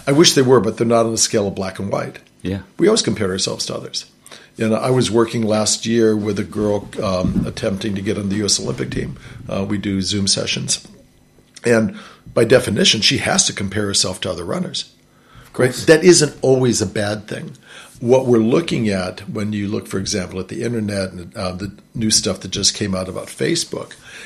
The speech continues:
Speaker 1: is you can get into a situation where it's so overwhelming,
Speaker 2: Mm-hmm.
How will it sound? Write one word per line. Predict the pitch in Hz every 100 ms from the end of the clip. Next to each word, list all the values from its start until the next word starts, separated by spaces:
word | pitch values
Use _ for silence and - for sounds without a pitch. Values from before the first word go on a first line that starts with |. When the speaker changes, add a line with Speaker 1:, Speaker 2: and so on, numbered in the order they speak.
| - -
Speaker 1:
is | 123 107 107 - - - 139
you | 117
can | 101 - 131 131
get | 113 117
into | 110 107 110
a | 101
situation | - 101 110 107 120 - 113 98
where | 98 95
it's | 98
so | - 110
overwhelming, | 104 85 90 113 123 107 98
Speaker 2:
Mm-hmm. | 113 113